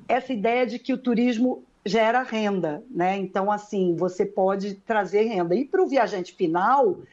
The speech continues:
é legal porque você começa a ter uma, um serviço mais profissional, né? Porque a partir do momento que você tem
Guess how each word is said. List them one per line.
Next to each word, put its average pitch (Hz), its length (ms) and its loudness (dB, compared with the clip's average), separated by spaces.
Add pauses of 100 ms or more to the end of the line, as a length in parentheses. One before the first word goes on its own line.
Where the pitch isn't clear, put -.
(180)
é 226 100 0
legal 233 400 2
porque 247 280 -8
você 240 280 -4
começa 233 380 -4
a - 20 -4
ter 240 200 2
uma, 240 580 0 (420)
um 233 60 0
serviço 247 400 0
mais 254 160 0
profissional, 269 760 0
né? 202 160 -2
Porque 208 320 -4
a 208 60 2
partir 214 260 -6
do 220 80 -2
momento 226 320 0
que 226 100 -2
você 214 260 0
tem 202 340 -2